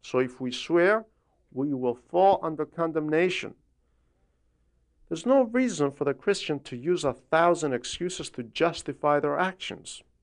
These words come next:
A short and sweet yes or no will do. For instance, someone may say, "I didn't see you at this certain meeting. I thought you said you would be there."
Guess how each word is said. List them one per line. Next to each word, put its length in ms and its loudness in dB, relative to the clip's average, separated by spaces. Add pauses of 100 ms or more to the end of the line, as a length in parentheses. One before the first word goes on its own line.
(180)
A 100 -12
short 520 0 (100)
and 140 -8
sweet 500 -4 (120)
yes 360 -2
or 140 -2
no 420 0
will 240 0
do. 420 2 (1040)
For 140 4
instance, 340 2
someone 360 4
may 120 4
say, 460 6 (840)
"I 100 -6
didn't 420 -6
see 400 -2
you 380 2
at 180 -4
this 140 -10
certain 600 -2
meeting. 440 0 (340)
I 140 -2
thought 360 0
you 120 -6
said 360 2
you 140 -2
would 260 -4
be 220 4
there." 380 2